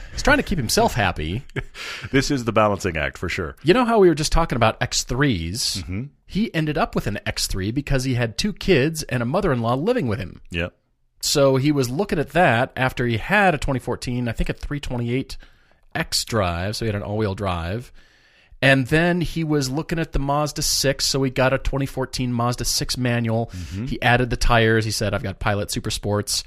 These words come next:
Speaker 1: in the summer, Yokohama winter tires," and that's his daily.
Speaker 2: But I like that it's a
Speaker 1: Which is
Speaker 2: Mazda
Speaker 1: cool.
Speaker 2: six. It's a current gen Mazda six with the manual.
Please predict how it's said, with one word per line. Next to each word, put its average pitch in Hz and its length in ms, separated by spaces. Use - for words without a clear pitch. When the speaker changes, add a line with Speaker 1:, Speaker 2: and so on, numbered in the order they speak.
Speaker 1:
in 104 120
the 98 80
summer, 101 320
Yokohama 101 600
winter 151 260
tires," 135 500
and 101 160
that's 143 220
his 107 200
daily. 104 640
Speaker 2:
But 131 120
I 147 100
like 196 220
that 120 100
it's - 120
a 98 100
Speaker 1:
Which 87 120
is 104 60
Speaker 2:
Mazda 120 220
Speaker 1:
cool. 110 100
Speaker 2:
six. - 720
It's - 120
a - 40
current 139 420
gen 95 280
Mazda 87 340
six - 480
with - 180
the - 60
manual. 67 440